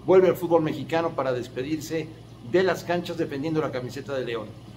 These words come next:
Y todavía tiene fútbol, y todavía tiene piernas, y tiene una gran calidad Andrés Guardado para seguir rindiendo sus últimos años en la Liga Mexicana. León lo hizo algún día con Rafa Márquez,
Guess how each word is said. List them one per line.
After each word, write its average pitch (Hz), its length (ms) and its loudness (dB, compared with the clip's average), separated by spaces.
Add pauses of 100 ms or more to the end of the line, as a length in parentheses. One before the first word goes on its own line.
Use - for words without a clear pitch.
(200)
Y 175 100 -2
todavía 180 360 6
tiene 202 200 0
fútbol, 196 480 0
y 156 80 -8
todavía 165 300 -2
tiene 180 200 0
piernas, 190 680 0 (400)
y 127 80 -8
tiene 196 160 -2
una 175 140 2
gran 190 260 0
calidad 156 400 0
Andrés 135 260 -4
Guardado 143 340 -2
para 123 140 0
seguir 131 240 -8
rindiendo 139 560 -6 (400)
sus 156 180 -4
últimos 175 380 2
años 170 520 2
en 143 140 -8
la 127 80 0
Liga 139 220 -2
Mexicana. - 580 -12 (800)
León 190 280 6
lo 208 80 8
hizo 202 180 4
algún 196 280 2
día 202 260 2
con 151 160 -6
Rafa 156 240 -2
Márquez, 196 580 -2